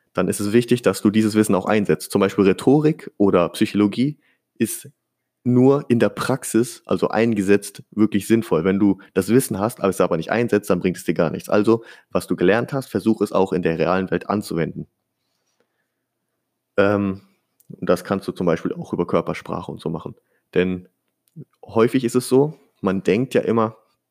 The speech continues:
wenn du gute Noten hast, dann wirst du einen guten Job bekommen. Wenn du einen guten Job bekommst, wirst du auch recht gut verdienen. Das mag in einigen Fällen auch so sein, aber ich sag dir, es gibt mehr Faktoren, die da einspielen, viel, viel mehr. Einer zum Beispiel ist,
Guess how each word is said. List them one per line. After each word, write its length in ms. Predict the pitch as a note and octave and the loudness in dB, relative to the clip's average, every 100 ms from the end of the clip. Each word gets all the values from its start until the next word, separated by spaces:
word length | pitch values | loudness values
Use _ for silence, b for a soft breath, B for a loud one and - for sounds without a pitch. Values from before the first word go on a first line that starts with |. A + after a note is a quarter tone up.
| _ _ _ - | _ _ _ -4
wenn 140 | - G#2 | 0 2
du 80 | |
gute 200 | F#2+ G#2 | 2 2
Noten 320 | F#2+ G#2+ - D3+ | 2 2 2 0
hast, 160 | D3+ | 0
dann 160 | A2+ G#2 | -2 0
wirst 160 | G2 | 0
du 40 | F#2 | 0
einen 60 | |
guten 220 | F2 F2 F2 | -2 -4 0
Job 200 | G#2+ - | -2 0
bekommen. 340 | B2+ A#2+ A#2+ | -2 -2 0
Wenn 100 | G2 | 0
du 40 | |
einen 60 | F#2+ | 0
guten 200 | - F2 | -2 -2
Job 220 | G#2 G#2 | 0 -2
bekommst, 360 | - - F#2+ - | -2 -2 -4 0
wirst 200 | F#2+ - | 0 2
du 40 | |
auch 240 | F2 - - | 0 0 -2
recht 180 | F#2 | -2
gut 180 | - C#3+ | -4 0
verdienen. 380 | G2+ F#2 E2 - b b b b b - | 0 0 -2 -6 b b b b b -8
Das 160 | F2+ | -4
mag 260 | F#2+ G2+ - | 0 0 -2
in 120 | F#2+ | -2
einigen 360 | G2+ A#2+ G#2 G#2 | 0 0 0 0
Fällen 180 | F#2+ | 2
auch 120 | E2+ - | 0 -2
so 220 | F2 - _ | -6 -6 _
sein, 360 | F#2 F#2+ B2+ D#3 | -2 0 -2 -2
aber 500 | - G2+ B2 D#3 D#3+ _ | -2 0 -2 -4 -12 _
ich 100 | - | -4
sag 200 | - G2+ | -2 0
dir, 80 | G2 | -2
es 80 | - | 0
gibt 180 | G2 F#2+ | -4 0
mehr 160 | F#2+ | 0
Faktoren, 440 | - G#2 - F#2 G2 | 0 -6 -2 -2 0
die 60 | |
da 120 | F#2+ | -2
einspielen, 420 | F2+ G2+ - A2+ G2+ | -2 -4 -4 -4 -4
viel, 220 | - A#2 | -2 -2
viel 160 | - | 0
mehr. 240 | E2+ F2+ - B B B | -2 -4 -6 B B B
Einer 260 | F#2 G#2+ G2 | -2 -2 -2
zum 160 | G#2 | 0
Beispiel 320 | F2+ G2 - | 0 0 0
ist, 300 | F2+ F#2+ - | 0 -2 -10